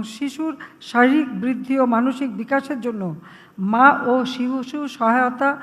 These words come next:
কর্মসূচি বাস্তবায়নের মাধ্যমে তেরো লাখ উপকারভোগীকে আর্থিক সহায়তা প্রদান করা হচ্ছে।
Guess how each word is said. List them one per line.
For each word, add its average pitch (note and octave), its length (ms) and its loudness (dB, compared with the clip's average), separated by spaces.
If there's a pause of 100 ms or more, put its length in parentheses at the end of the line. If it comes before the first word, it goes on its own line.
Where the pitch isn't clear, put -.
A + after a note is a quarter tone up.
(300)
কর্মসূচি A3+ 680 6 (440)
বাস্তবায়নের B3 760 4
মাধ্যমে A3+ 360 0 (280)
তেরো C4 340 6 (160)
লাখ B3+ 360 6 (180)
উপকারভোগীকে B3+ 880 0 (160)
আর্থিক A#3 540 -4
সহায়তা A3+ 520 0
প্রদান G#3+ 420 -2 (120)
করা F#3 220 -2
হচ্ছে। D#3 360 -10